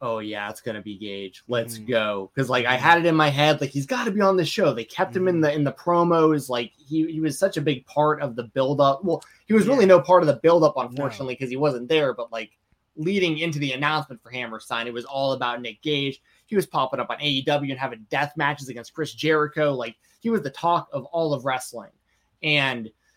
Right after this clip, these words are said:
Speaker 2: Yeah, him still being in the opening promo was a big, that was a big thing too, 'cause I was like, "Wait, that's kinda weird," 'cause he hasn't, they haven't said anything about him, and there he is right there, the last one in this promo. <laughs> So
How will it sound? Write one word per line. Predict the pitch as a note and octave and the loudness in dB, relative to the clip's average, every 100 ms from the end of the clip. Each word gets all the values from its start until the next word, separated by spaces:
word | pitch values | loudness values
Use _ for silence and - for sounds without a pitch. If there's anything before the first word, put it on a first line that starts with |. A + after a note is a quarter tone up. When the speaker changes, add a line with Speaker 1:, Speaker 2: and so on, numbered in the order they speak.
| _ | _
Speaker 2:
Yeah, | C#3+ D3+ | -10 -8
him | D3 F#3 | -6 -8
still | - G#3+ F#3 | -6 -8 -4
being | F#3 F3 | -6 -6
in | D#3+ | -8
the | D3 | -10
opening | C3+ C#3+ - C#3+ B2 | -10 -10 -8 -12 -12
promo | - D3 C3+ C3 A#2+ | -14 -14 -12 -12 -14
was | A2+ G#2 | -14 -16
a | A2 | -18
big, | G#2+ A#2 A2+ F#2+ _ _ | -16 -14 -16 _ _ _
that | A#2 | -18
was | A2+ G#2+ | -18 -18
a | |
big | G2 A2 _ | -18 -20 _
thing | A2+ G#2+ | -20 -20
too, | - A#2 | -18 -18
'cause | B2 | -14
I | B2+ | -12
was | C3 A#2 | -12 -14
like, | A#2+ G#2+ | -18 -16
"Wait, | E3 D#3+ | -18 -16
that's | E3+ - | -18 -16
kinda | G3+ C#3 | -16 -14
weird," | A#2 C3 - | -16 -16 -16
'cause | B2+ | -18
he | D3 | -14
hasn't, | D#3 D3+ C#3+ - - | -14 -14 -16 -16 -14
they | |
haven't | - F3 C#3+ | -14 -14 -16
said | - C3 | -14 -14
anything | B2+ G#3+ A3 E3+ | -10 -10 -8 -8
about | C#3 B2+ A#2+ | -8 -10 -12
him, | A#2 | -14
and | A2+ | -14
there | B2 D#3+ | -10 -8
he | G#3 C4 | -6 -4
is | C4+ F#3+ | -4 -4
right | D#3 F3 | -8 -8
there, | A3 A3+ | -8 -10
the | F#3+ C3 | -10 -12
last | C3 C#3+ D3+ | -8 -10 -10
one | F#3 F#3+ F#3 F3 _ _ | -12 -12 -12 -16 _ _
in | C#3 | -14
this | D#3 D#3 | -10 -8
promo. | F#3 G3 D#3 C#3+ C#3 | -6 -6 -6 -8 -10
<laughs> | |
So | B2+ A#2 | -14 -14